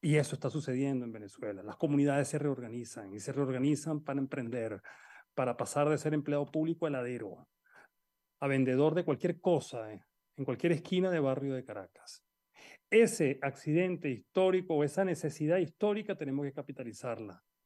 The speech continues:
Y es por eso que hoy nuestro invitado nos decía, hay que aprovechar esas primarias para tratar de capitalizar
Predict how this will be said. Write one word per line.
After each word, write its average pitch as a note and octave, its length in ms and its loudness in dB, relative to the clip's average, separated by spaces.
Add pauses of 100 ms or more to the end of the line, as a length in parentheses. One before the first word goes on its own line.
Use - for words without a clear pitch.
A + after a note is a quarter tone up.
(460)
Y C#3 160 2
es B2 100 0
por D3+ 180 0
eso D3 440 -2 (580)
que B2 380 -6
hoy B2 180 -4
nuestro C3 220 -4
invitado B2+ 360 -2
nos A#2 160 -6
decía, G#2+ 540 -10 (280)
hay C#3 260 2
que C#3+ 120 -6
aprovechar B2 600 -6
esas A#2+ 220 -10
primarias G#2+ 580 -8 (640)
para G#2 460 -4 (240)
tratar G2+ 640 -6 (520)
de A#2+ 220 -10
capitalizar G#2+ 960 -6